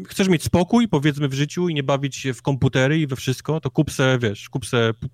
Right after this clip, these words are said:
plastikowe pudełko z wejściem na płytki. I tam będą ci gierki, wiesz, y,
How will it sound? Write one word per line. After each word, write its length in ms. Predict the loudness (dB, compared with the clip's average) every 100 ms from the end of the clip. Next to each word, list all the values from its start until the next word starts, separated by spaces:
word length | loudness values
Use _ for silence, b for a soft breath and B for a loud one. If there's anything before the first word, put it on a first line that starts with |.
| -4
plastikowe 500 | -4 -2 -2 0 2
pudełko 540 | 2 0 0 -6 -10 _ -16
z 200 | -12 -4
wejściem 320 | -2 -2 -2
na 100 | -2
płytki. 420 | -2 -2 -4 -18 _ b b b b b b -16
I 80 | -6
tam 160 | -4
będą 220 | -2 -4 -6
ci 160 | -6
gierki, 320 | -2 -2 -4
wiesz, 320 | -10 -10 -12 -12
y, 460 | -12 -10 -12 -14